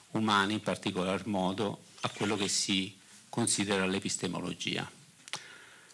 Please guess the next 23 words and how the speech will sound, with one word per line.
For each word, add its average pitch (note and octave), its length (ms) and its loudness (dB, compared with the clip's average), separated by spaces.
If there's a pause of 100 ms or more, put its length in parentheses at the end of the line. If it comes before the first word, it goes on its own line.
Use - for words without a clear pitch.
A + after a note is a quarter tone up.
(100)
Cioè A2+ 180 2
l'epistemologia A2+ 840 2
è B2 240 0
il G#2+ 140 -4
modo A#2 540 0 (280)
in A#2 180 -6
cui A2+ 360 -2
attraver-, A#2 600 -2
eh, A2 100 -4 (560)
nel A2+ 220 -4
quale, G#2 360 4
insomma, G2 380 -4 (840)
noi A2 220 2
apprendiamo. G#2 680 -4 (1200)
Mm. B2 60 -6 (340)
Ciascuno A#2 420 -2
di G2 140 2
noi A2 240 2
ha G2 60 2
un'epistemologia, G#2 960 -2
più C3 300 -4
di A2 100 -6
un'epistemologia. G2 1040 -6